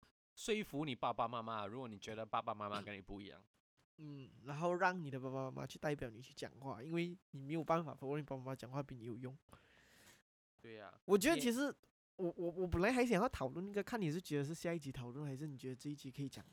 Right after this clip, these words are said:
Speaker 2: 一下，就是哦，就是关于中华，就是独中筹款这个东西啊，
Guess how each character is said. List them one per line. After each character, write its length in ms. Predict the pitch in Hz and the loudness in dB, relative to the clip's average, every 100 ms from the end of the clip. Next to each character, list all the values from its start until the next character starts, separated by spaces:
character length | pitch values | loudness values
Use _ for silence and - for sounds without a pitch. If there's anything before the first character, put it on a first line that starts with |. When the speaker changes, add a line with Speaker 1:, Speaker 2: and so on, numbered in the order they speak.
| 139 | -12
Speaker 2:
一 120 | 131 | -10
下， 180 | 131 139 | -6 -4
就 140 | 156 | -2
是 180 | 147 180 | -2 2
哦， 320 | 135 120 156 - - - - _ - _ | 2 2 -2 -6 -20 -20 -20 _ -20 _
就 100 | 214 | 4
是 80 | 240 | 8
关 160 | 220 170 | 10 10
于 60 | |
中 280 | 175 180 170 | 8 2 6
华， 240 | 165 160 151 | 6 6 4
就 180 | 214 | 0
是 120 | 208 226 | 2 0
独 240 | - 160 | 2 4
中 220 | 170 160 | 4 4
筹 340 | 143 131 131 165 | 2 2 4 4
款 240 | 156 120 123 | 2 0 0
这 120 | 143 | -2
个 100 | 156 | 0
东 160 | 135 113 | -2 -8
西 200 | - - | -14 -16
啊， 140 | - | -18